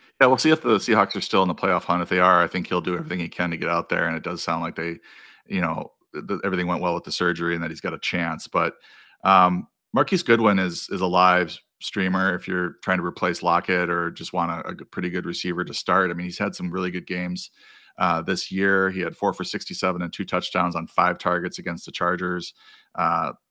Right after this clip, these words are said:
two weeks ago, he had five for ninety-five and a touchdown against Carolina on six targets. He had another five targets last week against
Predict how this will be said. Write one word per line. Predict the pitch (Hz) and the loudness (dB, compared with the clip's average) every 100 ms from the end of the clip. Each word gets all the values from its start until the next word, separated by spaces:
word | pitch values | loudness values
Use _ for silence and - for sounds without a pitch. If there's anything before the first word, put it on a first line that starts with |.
| _ _ - | _ _ -6
two | 110 | -2
weeks | 98 - | -2 -4
ago, | 92 95 90 | -2 0 2
he | |
had | 90 82 | 0 -2
five | 90 90 | 0 0
for | 92 | 0
ninety-five | 85 85 87 - 87 87 | -4 -4 -4 -2 0 0
and | 87 | -4
a | |
touchdown | - 90 - 92 87 | -4 -4 -2 -2 -2
against | 82 82 82 - - | -4 -8 -10 -12 -12
Carolina | - 85 85 90 | -4 -2 0 -2
on | 85 78 | -4 -6
six | - 104 | -8 -6
targets. | - 92 92 - | 0 0 0 -2
He | 117 | 2
had | |
another | 113 98 | 4 2
five | - 92 | 2 0
targets | 87 90 85 | 2 -2 -2
last | 87 85 - | -2 -2 -4
week | 87 | -8
against | 87 87 85 | -6 -8 -8